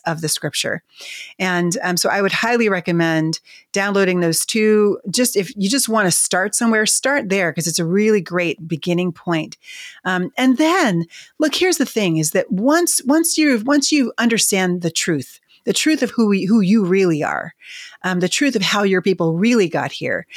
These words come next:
and how they benefited from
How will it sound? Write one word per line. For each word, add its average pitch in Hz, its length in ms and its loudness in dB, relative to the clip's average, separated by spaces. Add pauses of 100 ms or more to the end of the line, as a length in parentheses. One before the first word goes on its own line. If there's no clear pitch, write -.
(260)
and 247 140 0
how 330 460 2
they 269 200 0
benefited 240 760 -2 (380)
from 226 560 0